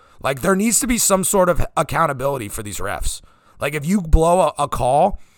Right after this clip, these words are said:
and it's clear as day after the game, you should be able to be reviewed. Like, this should be able to be reviewed by, like, a board, and you should be voted to not be a referee anymore. You make way too much money to make s-, mistakes like that, especially when there's video evidence of you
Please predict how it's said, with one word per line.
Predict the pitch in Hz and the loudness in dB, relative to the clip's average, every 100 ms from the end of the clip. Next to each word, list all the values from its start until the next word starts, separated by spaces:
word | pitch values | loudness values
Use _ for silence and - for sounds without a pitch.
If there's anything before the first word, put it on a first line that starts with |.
| - | -8
and | 147 139 127 123 _ _ _ | -4 -4 -6 -14 _ _ _
it's | 143 - | -2 -2
clear | - 160 180 180 | 0 0 2 0
as | 135 | -2
day | 135 139 156 | -4 -4 -4
after | 143 139 160 | -4 -4 -4
the | 147 | -8
game, | 120 123 147 151 | -6 -6 -6 -6
you | 160 | -2
should | - | 2
be | 226 | 2
able | 220 | 2
to | 185 | 2
be | 190 | 0
reviewed. | 170 139 110 139 185 262 277 - _ _ - | -2 -4 -6 -4 -2 -4 -6 -16 _ _ -8
Like, | 135 147 | -6 -2
this | 190 | 0
should | 220 | 0
be | 190 208 | 2 4
able | 196 | 4
to | 170 | 4
be | 180 | 2
reviewed | 156 135 170 | 0 0 2
by, | 151 | 2
like, | 147 139 | 2 0
a | |
board, | 120 139 143 120 | 4 6 6 0
and | 131 | -2
you | |
should | 123 | -6
be | 139 135 | -4 -6
voted | 110 143 147 156 151 - | 0 2 2 0 -6 -6
to | - | -8
not | 131 131 131 | -2 0 0
be | 131 | -2
a | 120 | -2
referee | 120 110 107 110 | -4 -4 -6 -6
anymore. | 98 82 73 - - - | -8 -8 -10 -12 -20 -10
You | 139 | -4
make | 143 131 | -4 -4
way | 143 160 | -4 0
too | - | 2
much | 202 170 | 2 2
money | 165 165 | 0 0
to | 143 | 0
make | 131 139 127 | -4 -6 -6
s-, | - | -8
mistakes | 139 131 - 143 - | -6 -6 -4 -4 -4
like | 117 - | -6 -4
that, | 110 110 - - | -4 -4 -10 -10
especially | - - 175 196 180 | -6 4 4 4 0
when | 147 151 | 0 -2
there's | 131 123 - _ _ _ _ - - - _ 135 | -2 -4 -6 _ _ _ _ -20 -20 -20 _ -4
video | 165 196 180 156 | 2 6 6 6
evidence | 156 151 117 104 - | 2 0 -2 -6 -6
of | 123 | -6
you | 123 135 127 123 | -6 -6 -6 -8